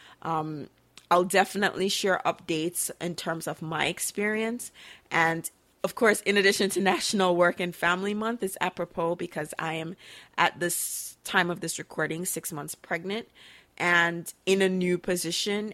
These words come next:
and growing and learning and doing all these things and having to deal with, you know, what do I do or how am I going to,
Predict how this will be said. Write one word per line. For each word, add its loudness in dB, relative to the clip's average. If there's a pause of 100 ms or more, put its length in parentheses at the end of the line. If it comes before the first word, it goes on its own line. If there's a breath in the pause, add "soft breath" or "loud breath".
and -4 (500 soft breath)
growing 6
and 0
learning 2
and -4
doing 0
all 4
these -2
things -4
and -4
having 0
to -6
deal 0
with, -6 (420 loud breath)
you 4
know, 0 (160)
what 0
do 4
I 2
do -2
or 0
how 0
am -2
I 0
going -6 (120)
to, -4